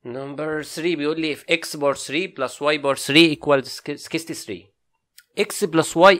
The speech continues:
equals nine. يبقى x square minus x y plus y square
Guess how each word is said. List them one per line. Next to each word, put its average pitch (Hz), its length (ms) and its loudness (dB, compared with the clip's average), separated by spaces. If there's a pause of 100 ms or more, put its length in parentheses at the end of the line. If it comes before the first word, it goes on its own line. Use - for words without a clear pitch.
equals 123 360 -4
nine. 113 260 2 (720)
يبقى 127 480 -6
x - 80 -8
square 165 460 -8
minus 127 380 -8
x - 240 -16
y 156 260 -4
plus 123 220 -10
y 143 260 -10
square 139 300 -8